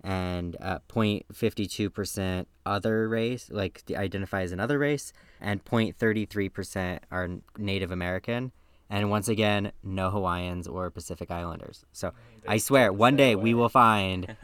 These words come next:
Speaker 2: <laughs>
Speaker 1: a little small town on the countryside where there's, like, a big group of Pacific Islanders, <laughs> but we have not found it yet.
Speaker 2: <laughs>
Speaker 1: But it's a, it's a younger city. Um, so the median age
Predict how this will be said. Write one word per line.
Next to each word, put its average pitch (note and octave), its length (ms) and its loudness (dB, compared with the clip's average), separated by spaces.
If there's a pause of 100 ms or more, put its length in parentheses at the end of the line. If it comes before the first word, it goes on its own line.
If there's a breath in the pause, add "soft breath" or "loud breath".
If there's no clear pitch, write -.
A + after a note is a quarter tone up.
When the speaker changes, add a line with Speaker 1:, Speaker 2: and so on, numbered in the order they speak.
Speaker 2:
<laughs> - 140 -20
Speaker 1:
a G#2+ 140 4
little G#2 300 2
small A#2 280 4
town A#2 300 4
on A2+ 60 2
the A#2+ 80 0
countryside G2 800 2
where G2 320 -2
there's, F#2+ 380 -2
like, F#2 180 -4
a G2 120 -8
big G2 540 0
group A2 480 0
of G#2 160 -4
Pacific G2+ 380 -4
Islanders, F2 680 -6
<laughs> - 60 -20
but A#2+ 240 4
we F3+ 160 6
have C3+ 220 8
not C3+ 240 8
found A#2+ 240 4
it F#2+ 100 -2
yet. F2+ 280 -6 (340 loud breath)
Speaker 2:
<laughs> G#2 80 -20 (720 loud breath)
Speaker 1:
But A#2 340 4
it's B2+ 200 -2
a, C#3+ 200 -2
it's C#3 100 -2
a D3 60 2
younger C#3 320 -2
city. C3+ 380 -6 (100)
Um, A2 400 -4
so A#2 180 -6
the A2 100 -6
median A#2+ 400 -2
age G#2+ 600 -8